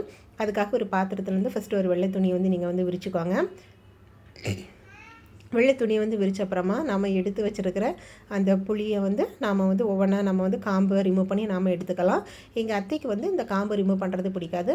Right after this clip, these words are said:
நான் வந்து இந்த மாதிரி காம்பெல்லாம் ரிமூவ் பண்ணிட்டு அந்த மாதிரி தான் நான் வந்து காய வைக்கிறேன். நம்ம காய வச்சு பரல் உப்பு போட்டு நம்ம வந்து ஸ்டோர் பண்ணும்போது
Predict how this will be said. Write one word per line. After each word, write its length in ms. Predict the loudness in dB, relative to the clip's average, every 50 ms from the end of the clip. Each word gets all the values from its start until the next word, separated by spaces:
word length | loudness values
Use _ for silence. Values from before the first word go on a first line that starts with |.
| 0 0
நான் 160 | -2 -2 -2 -2
வந்து 120 | 0 0 0
இந்த 100 | 0 2 2
மாதிரி 120 | 0 0 0 0
காம்பெல்லாம் 420 | 0 2 2 2 2 2 2 2 2
ரிமூவ் 200 | 2 2 2 2
பண்ணிட்டு 280 | 0 0 -2 -2 -2 -2 -4 -4 -6 -18 -20 -20 -20 -14 -6 -2 0
அந்த 120 | 2 2 4
மாதிரி 180 | 2 2 2 0 0
தான் 100 | 0 0 0
நான் 80 | 0 0
வந்து 120 | 0 -2 -2
காய 160 | -2 0 0 0 -2
வைக்கிறேன். 280 | -2 -4 -4 -4 -4 -4 -6 -8 -4 -2
நம்ம 160 | -2 -2 0 0
காய 320 | 2 2 2 2 0 0 0
வச்சு 240 | -2 -2 -2 -4 -6 -6 -6 -4 -2
பரல் 280 | 0 0 2 0 0 0 -2
உப்பு 160 | -2 -2 -4 -2 0
போட்டு 240 | 0 0 0 0 0 0
நம்ம 140 | 2 2 2
வந்து 120 | 0 -2 -2
ஸ்டோர் 260 | 0 0 2 2 2 2
பண்ணும்போது 400 | 2 2 2 2 0 0 0